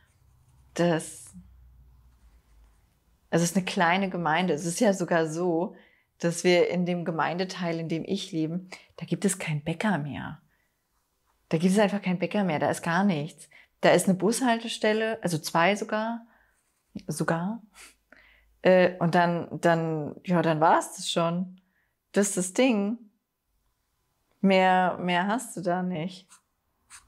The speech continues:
Reicht auch für die meisten. Die sind damit happy, die sind beseelt. Für die alten Leute ist ein bisschen blöd.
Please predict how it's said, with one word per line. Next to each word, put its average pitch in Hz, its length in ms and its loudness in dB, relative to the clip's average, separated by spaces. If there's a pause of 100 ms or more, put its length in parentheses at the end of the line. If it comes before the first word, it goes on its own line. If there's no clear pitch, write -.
(2000)
Reicht 214 300 2
auch 151 420 0 (160)
für - 120 -4
die 160 80 2
meisten. 151 720 -4
Die - 180 -6
sind 156 140 -6
damit 175 260 -4
happy, 214 400 -2
die 165 120 -2
sind 165 140 -2
beseelt. 180 580 0 (2250)
Für - 160 -4
die 147 100 4
alten 160 280 0
Leute 175 340 2
ist 170 200 -6
ein 202 60 -12
bisschen 185 300 -6
blöd. 175 540 -2